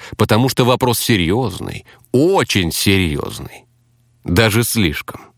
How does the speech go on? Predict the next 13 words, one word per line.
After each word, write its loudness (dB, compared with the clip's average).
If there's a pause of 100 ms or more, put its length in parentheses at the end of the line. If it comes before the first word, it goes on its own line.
(960)
Голова 2
шла 0
кругом, 0
и 0
совершенно 2
точно -2
информация 2
в -2
нее 2
укладывалась 0
в 0
неправильном 0
порядке. -6